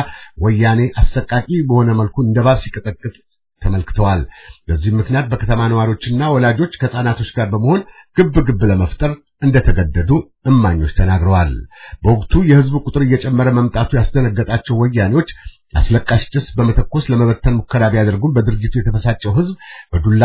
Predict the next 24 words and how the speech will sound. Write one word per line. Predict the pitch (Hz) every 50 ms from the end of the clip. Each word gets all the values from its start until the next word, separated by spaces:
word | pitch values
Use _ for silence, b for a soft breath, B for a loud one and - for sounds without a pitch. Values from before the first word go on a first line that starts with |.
| 135
በገጀራና | 135 104 - 104 123 101 120 113 117 110 110 110 107
በድንጋይ | 95 107 101 113 110 101 143 151 135
የተፋለማቸው | 139 147 143 - - 170 160 135 107 98 87 80 - - 80 76
ሲሆን | - 131 147 170 180 B B B B
ከፌዴራል | - 85 80 110 104 123 127 127 -
ፖሊስ | - 123 120 107 -
ተጨማሪ | - 120 - 107 113 113 117 123 147 170
የወያኔ | 156 127 113 110 107 117 110 117 117
መከላከያ | 110 - - 123 113 113 - - 120 117 110
ሰራዊት | - 117 113 117 143 175 - - -
ከካምፕ | - - - - 123 135 131 - - -
በመውጣት | - 85 82 85 82 - 131 156 - -
ቀጥታ | - 165 - - 120 - 180 185 B B B B B 113
እንደ | 117 113 98 127
ወራሪ | 123 123 123 127 131 135 151 185 - -
ህዝቡ | 143 147 131 123 131
ላይ | 135 127 123 110
የሩምታ | 110 131 131 143 135 - - 113 -
ተኩስ | - - - - -
በመክፈት | 113 107 110 110 - - 156 - B B B B -
የጅምላ | 135 127 156 160 151 139 113 95 82
ግድያ | 82 82 90 85 98 131 135 127 - -
የፈጸመ | 135 110 127 123 - - 90 82 76
ሲሆን | 76 - 143 160 160